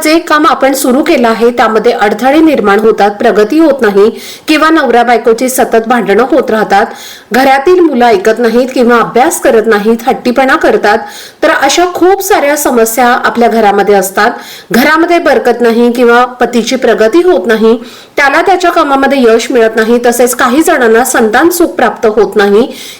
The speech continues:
कितीही उपाय केले आणि कितीही प्रयत्न केले तरीही सुद्धा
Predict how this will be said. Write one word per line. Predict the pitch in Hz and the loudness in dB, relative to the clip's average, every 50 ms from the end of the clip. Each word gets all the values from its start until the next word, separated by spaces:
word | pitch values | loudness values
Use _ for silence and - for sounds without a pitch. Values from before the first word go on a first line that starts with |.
| - - | -8 -4
कितीही | 294 285 240 311 294 320 359 392 | -2 -2 0 0 2 2 2 2
उपाय | 381 330 - 277 269 262 | 2 2 2 0 0 0
केले | 262 269 233 233 254 | 0 0 2 2 2
आणि | 254 - - 208 220 240 247 | 0 0 0 0 0 0 0
कितीही | 240 - 254 208 - 254 254 339 | -2 -4 -6 -4 -2 0 2 2
प्रयत्न | 370 359 302 247 226 226 233 220 208 | 2 2 2 0 2 2 0 0 2
केले | 226 220 208 208 208 214 214 | 2 2 2 2 2 2 2
तरीही | 240 202 208 214 247 311 330 | 2 2 2 2 2 2 0
सुद्धा | - 349 262 214 202 214 214 254 | 0 0 -4 -2 0 0 0 -2